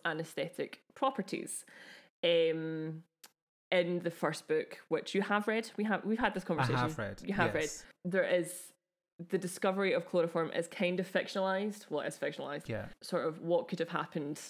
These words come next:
Speaker 1: in that dining room that night. So that is a scene in
Speaker 2: Yeah.
Speaker 1: the, in the novel. Um, the works do bring rather bloodily, um, cases of Victorian childbirth to life, and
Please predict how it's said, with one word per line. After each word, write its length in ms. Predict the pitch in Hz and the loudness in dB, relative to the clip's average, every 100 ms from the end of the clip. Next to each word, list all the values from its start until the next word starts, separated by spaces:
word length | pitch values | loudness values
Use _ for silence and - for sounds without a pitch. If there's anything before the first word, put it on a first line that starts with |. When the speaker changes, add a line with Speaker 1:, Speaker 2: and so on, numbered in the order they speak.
| - _ 165 | -18 _ -2
Speaker 1:
in 140 | 160 | 0
that 140 | 156 - | -2 -2
dining 240 | 160 156 | 0 0
room 280 | 143 151 156 _ - | -4 -6 -12 _ -2
that 200 | 151 - | 0 0
night. 180 | 151 - | -6 -4
So 100 | 170 | 0
that 180 | 170 165 | 2 2
is 80 | |
a 80 | 165 | -2
scene 420 | - 143 147 151 151 _ | -6 -8 -8 -10 -14 _
in 100 | 165 | -2
Speaker 2:
Yeah. 60 | 160 156 | 0 -2
Speaker 1:
the, 240 | 127 160 - - _ 160 | -2 -4 -6 -20 _ -6
in 120 | 160 | -4
the 60 | |
novel. 380 | 156 180 240 285 - - - - - - - | -2 0 -2 -4 -10 -16 -16 -16 -18 -2 2
Um, 320 | 202 208 214 - | 4 4 2 2
the 120 | 190 | 2
works 340 | 220 294 226 214 | 4 4 2 -2
do 220 | 254 247 | 0 0
bring 480 | 240 220 220 220 208 - - | 2 2 4 2 -2 -4 -6
rather 480 | 185 190 277 453 427 | -4 0 0 2 2
bloodily, 800 | 233 175 180 185 208 98 110 165 - - | 2 2 2 2 2 2 0 -4 -6 0
um, 320 | 170 165 165 - | 2 4 2 -2
cases 400 | - 180 170 170 | 0 0 0 -2
of 100 | 170 | -4
Victorian 480 | 156 - - 160 165 | -4 -2 -2 0 -2
childbirth 800 | - 170 160 160 156 156 - - _ | -2 0 0 0 -4 -4 -10 -20 _
to 100 | - | -2
life, 480 | 156 151 233 233 - - | 2 4 2 -2 -10 -2
and 520 | 170 165 170 170 170 | 2 4 4 2 -2